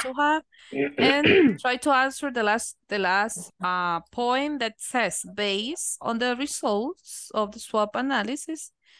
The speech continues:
Speaker 1: discuss whether the idea for the new product service has potential to move to the next step in the product development cycle."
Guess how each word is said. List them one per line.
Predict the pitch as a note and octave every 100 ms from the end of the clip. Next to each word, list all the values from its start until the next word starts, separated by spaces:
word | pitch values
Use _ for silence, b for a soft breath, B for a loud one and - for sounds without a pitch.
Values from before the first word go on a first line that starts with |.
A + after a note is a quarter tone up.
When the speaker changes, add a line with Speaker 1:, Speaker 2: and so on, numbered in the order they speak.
| b b _
Speaker 1:
discuss | - D4+ - C4+ B3 -
whether | A#3+ A#3+ A#3+ B3
the | A#3 A3
idea | A3 G#3+ A#3 A#3+ A#3
for | A3+
the | G#3+
new | G3+ A3
product | A3 - C4+ B3 A3 -
service | - G3+ G3+ A3+ -
has | E3+ F3
potential | - G3+ - F#3+ F#3 - G#3 -
to | A#3
move | G#3 F#3+ F3+ F#3+ B3
to | -
the | A#3 F3+
next | D3 D3 -
step | - - C#4+ - _ _ b b b b
in | C4 C#4+
the | D4+
product | - F#3+ F3 F#3 -
development | F#3+ F3 E3+ E3 E3+ E3+
cycle." | - - - - -